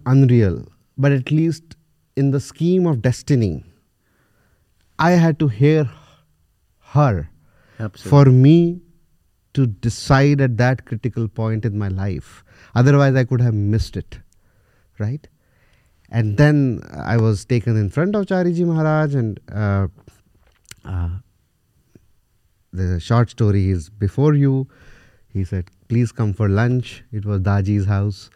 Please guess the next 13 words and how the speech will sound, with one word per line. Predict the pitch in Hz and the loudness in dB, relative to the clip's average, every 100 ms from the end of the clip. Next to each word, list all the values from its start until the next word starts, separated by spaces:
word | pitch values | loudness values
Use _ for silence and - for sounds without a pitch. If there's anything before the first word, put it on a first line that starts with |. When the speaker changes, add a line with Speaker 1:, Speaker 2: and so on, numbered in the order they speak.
| _ _ - - _ | _ _ -20 -20 _
Speaker 1:
uh, | 101 92 92 | -6 -4 -2
where | 90 90 | -2 -4
we | - 98 | -4 -4
all | 92 92 | -2 -2
went | 90 85 | -2 -4
for | - | -4
lunch | 92 107 123 120 - - | -2 0 0 -2 -8 -12
with | 95 82 | -10 -10
the | 95 | -12
students, | - 143 160 165 160 - | -4 0 2 0 -2 -6
and, | 107 87 - _ _ - - - - - - - _ _ - 127 | -6 -6 -10 _ _ -20 -20 -20 -20 -20 -20 -20 _ _ -10 0
and | 110 101 | 2 4
yeah, | 113 165 | 2 2